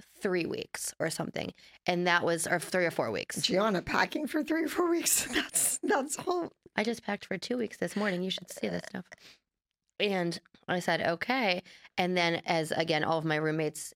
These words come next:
Speaker 1: in college were all interviewing and getting jobs or, and, or moving into new apartments and things like that, I, I moved all my stuff home.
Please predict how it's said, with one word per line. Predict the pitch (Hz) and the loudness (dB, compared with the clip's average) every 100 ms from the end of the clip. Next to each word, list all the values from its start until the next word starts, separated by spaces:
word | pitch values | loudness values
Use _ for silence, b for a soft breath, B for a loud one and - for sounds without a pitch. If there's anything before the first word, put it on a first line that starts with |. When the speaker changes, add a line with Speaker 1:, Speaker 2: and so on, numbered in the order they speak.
| - | -4
Speaker 1:
in | 170 | -4
college | 160 190 165 151 - | 0 0 2 0 -2
were | - 165 156 151 | -4 0 0 2
all | 160 156 143 b b b b _ | 2 2 0 b b b b _
interviewing | 196 190 165 175 165 160 156 160 | 0 0 2 2 2 2 2 0
and | - 160 151 151 151 - - _ _ _ _ _ | 0 2 2 2 -2 -4 -12 _ _ _ _ _
getting | 180 165 165 | 2 2 2
jobs | 170 156 156 156 - - | 4 4 4 2 -2 -2
or, | - | 0
and, | 180 165 165 165 170 | 0 2 2 0 0
or | 170 | 0
moving | 175 175 165 | 2 2 2
into | 160 160 | 0 0
new | 165 156 | 0 0
apartments | - 175 170 165 | 0 0 2 -2
and | 175 | -2
things | 165 170 | -2 -2
like | 160 - | 0 2
that, | 269 240 - B B - | 2 2 -4 B B -6
I, | - 190 202 - | 0 2 2 2
I | 175 | 2
moved | 175 170 | 2 2
all | 170 | 2
my | 165 165 | 2 0
stuff | 160 156 | 0 -2
home. | 151 226 262 160 160 208 | 0 0 2 0 -2 -4